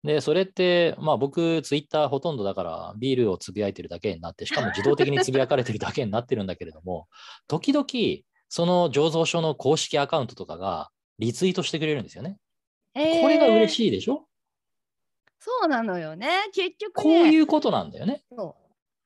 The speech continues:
Speaker 2: あの、Twitterをね、今みたいな使い方だと、多分あの、頻繁に誰かとのコミュニケーションには使ってないってことだと思うんだけど、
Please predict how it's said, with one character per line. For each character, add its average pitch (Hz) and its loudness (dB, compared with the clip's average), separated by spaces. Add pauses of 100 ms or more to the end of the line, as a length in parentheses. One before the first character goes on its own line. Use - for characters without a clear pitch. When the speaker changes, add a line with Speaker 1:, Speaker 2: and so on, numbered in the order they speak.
(200)
Speaker 2:
あ 240 -4
の、 214 -4
Twitter 392 -8
を 440 -10
ね、 440 -12
今 427 -6
み 269 -6
た 226 -4
い 202 -6
な 185 -8
使 - -6
い 233 -4
方 233 -6
だ 220 -2
と、 214 -6
多 427 -4
分 349 -4
あ 220 -4
の、 202 -8
頻 370 -6
繁 415 -4
に 349 -6
誰 508 -4
か 330 -4
と 233 -8
の 190 -6
コ 214 -8
ミ 220 -4
ュ - -6
ニ 240 -8
ケ 262 -6
ー - -2
シ - -8
ョ 220 -8
ン - -8
に 165 -8
は 165 -8
使 - -8
っ 220 -8
て 208 -6
な 240 -2
い 226 -4
っ 190 -10
て - -16
こ 175 -12
と 180 -8
だ 160 -8
と 180 -16
思 180 -8
う - -8
ん 170 -10
だ 151 -14
け 226 -14
ど、 311 -4